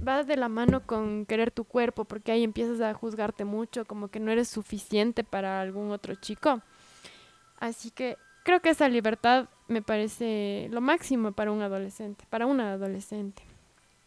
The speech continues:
Eso por un lado. Y por otro lado, si nuestras mamás nos hubieran hablado más de esto, nos amaríamos más, seríamos más felices, porque muchas veces tratamos de cumplir estereotipos y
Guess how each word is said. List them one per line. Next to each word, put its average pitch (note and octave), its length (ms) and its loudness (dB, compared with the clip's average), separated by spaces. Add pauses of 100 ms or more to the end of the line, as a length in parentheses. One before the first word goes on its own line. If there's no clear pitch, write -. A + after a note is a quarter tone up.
Eso D4+ 180 0
por A#3+ 200 0
un G#3+ 120 0
lado. G3 280 -2 (140)
Y B3+ 120 -8
por C#4 160 0
otro D4 260 -2
lado, B3+ 260 0
si B3 120 -8
nuestras A3 320 -6
mamás A3 320 -4
nos A#3+ 180 -10
hubieran G#3+ 440 -8 (560)
hablado C#4+ 420 2
más A#3+ 300 -4
de G#3 260 -6
esto, B3+ 380 -10 (500)
nos F4 220 -2
amaríamos F4 640 6
más, B3 240 -2
seríamos D4 480 0
más A#3 240 -4
felices, A3 600 -6
porque - 320 -2
muchas D#4+ 380 2
veces C#4+ 260 0
tratamos B3 440 -4
de A3+ 100 -6
cumplir A3+ 840 -6 (360)
estereotipos D#4+ 960 0
y B3 420 -2